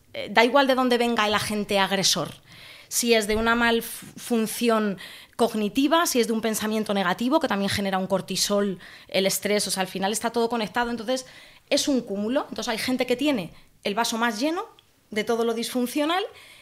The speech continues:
y hay gente que tenemos un estilo de vida más conectado, más sin estrés y aparte vaciamos el vaso. Entonces es lo que entra menos lo que sale más lo que metes, bueno.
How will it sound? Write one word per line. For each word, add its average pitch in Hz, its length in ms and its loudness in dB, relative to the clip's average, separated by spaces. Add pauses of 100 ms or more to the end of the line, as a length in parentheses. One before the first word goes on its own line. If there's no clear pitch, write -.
(200)
y 269 80 4
hay 262 80 8
gente 262 300 0
que 262 80 2
tenemos 254 380 -2
un 254 100 0
estilo 240 280 -2
de 226 120 0
vida 226 400 -2 (280)
más 233 280 -4
conectado, 226 720 0 (200)
más 220 320 -2 (160)
sin 226 240 -2
estrés 277 480 0
y 240 120 2
aparte 285 500 2
vaciamos 233 500 6
el 190 120 2
vaso. 180 320 -4 (580)
Entonces 233 400 2
es 269 160 6
lo 196 180 2
que 220 120 2
entra 277 500 2
menos 208 280 -2
lo 202 100 0
que 214 100 -2
sale 277 320 4
más 277 160 4
lo 208 140 0
que 190 80 -4
metes, 202 340 0
bueno. 208 340 -4